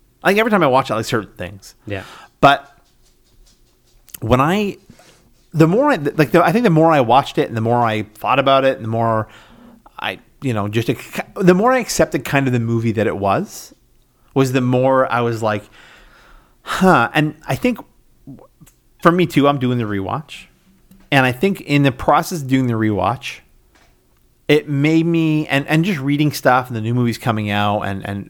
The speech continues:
Speaker 1: focusing on Star Wars as much as we have lately, I realized that it's probably, and I mean, George Lucas, everything about Star Wars is an original thing.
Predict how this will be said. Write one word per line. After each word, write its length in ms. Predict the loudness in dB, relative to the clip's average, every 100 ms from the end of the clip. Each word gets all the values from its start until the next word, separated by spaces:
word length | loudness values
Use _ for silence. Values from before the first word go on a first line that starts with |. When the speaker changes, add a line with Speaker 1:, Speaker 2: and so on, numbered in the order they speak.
| _ -2
Speaker 1:
focusing 440 | -2 -2 -8 -6
on 100 | -6
Star 220 | -2 0
Wars 200 | 0 -4
as 100 | -8
much 220 | -8 -10
as 60 | -10
we 80 | -4
have 200 | -4 -4
lately, 360 | -6 -8 -10 -14 -20 -20 -20 -20 -20 -20 _ _ -20 _ _ _ -18 -8
I 140 | 0 2
realized 520 | 4 4 4 0 0
that 80 | 0
it's 320 | -2 -6 -14 _ _ _
probably, 1040 | -10 -2 2 4 4 2 -10 -10 -12 -12 -18 _ -12
and 200 | -10 -12 _ _ _ _ -2
I 40 |
mean, 160 | 0 4
George 200 | 2 2
Lucas, 240 | 0 -4 -8 -18 -4
everything 260 | 0 2 2
about 120 | 2
Star 120 | 2 0
Wars 140 | 0
is 40 |
an 80 | -4
original 320 | -4 -4 -6
thing. 260 | -6 -10